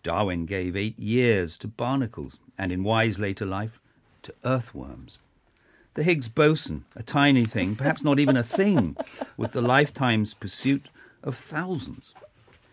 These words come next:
To be bound in a nutshell, see the world in two inches of ivory, in a grain of sand. Why not, when all of literature, all of art, of human endeavour, is just a speck in the universe of possible things?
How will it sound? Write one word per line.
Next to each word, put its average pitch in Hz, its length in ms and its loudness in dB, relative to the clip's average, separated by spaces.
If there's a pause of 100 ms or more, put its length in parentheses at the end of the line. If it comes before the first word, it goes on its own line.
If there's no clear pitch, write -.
(220)
To - 80 -12
be 107 100 -4
bound 143 600 2
in 135 100 2
a 131 80 2
nutshell, 120 560 -2 (300)
see 139 320 2
the 139 100 4
world 135 400 8
in 95 140 0
two 123 260 2
inches 110 320 -2
of 107 80 -4
ivory, 92 460 -4 (240)
in 92 100 -6
a 87 60 -6
grain 113 420 2
of 101 160 -4
sand. 104 440 -8 (560)
Why 202 280 0
not, 208 280 2 (500)
when 120 180 4
all 170 200 8
of 165 100 4
literature, 131 440 -4 (420)
all 156 260 4
of 147 100 0
art, 131 300 -4 (460)
of - 140 -14
human 139 300 4
endeavour, 117 480 -2 (300)
is 98 180 -10
just 123 380 0
a 131 60 -4
speck - 640 -6
in 82 120 -4
the 87 100 -4
universe 95 720 2
of - 220 -16
possible 90 380 -10
things? 71 560 -10